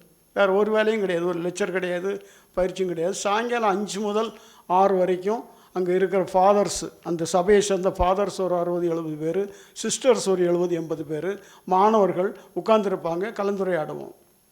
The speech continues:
நான் முழுக்க முழுக்க தேவாரமும் திருவாசகமும் சொல்றேன் உங்களுக்கு. இது, இது மு-, முதல் நா-, நாலு வரி பாட்டு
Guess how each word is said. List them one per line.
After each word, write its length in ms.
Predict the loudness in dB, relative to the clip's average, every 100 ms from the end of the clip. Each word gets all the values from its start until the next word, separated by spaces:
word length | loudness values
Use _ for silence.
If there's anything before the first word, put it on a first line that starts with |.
| _ _ _ _ _ _ _
நான் 180 | 2 2
முழுக்க 360 | 4 0 2 0
முழுக்க 260 | 0 0
தேவாரமும் 600 | 0 4 6 4 2 -2
திருவாசகமும் 600 | 0 2 2 2 -4 -4
சொல்றேன் 280 | -4 -6 -8
உங்களுக்கு. 380 | -10 -14 -20 -20 -20 -20 -20 -20 -20 _ _ _ _ _ _ -20 _ _ _ _
இது, 340 | -6 -6 -8 -12 -14
இது 260 | -8 -8 -8 -12
மு-, 280 | -10 -10 -12 -16
முதல் 680 | -6 -2 2 4 2 -2 0
நா-, 220 | 2 2
நாலு 320 | 2 2 6
வரி 180 | 4 4
பாட்டு 720 | 2 0 0 -2 -4 -6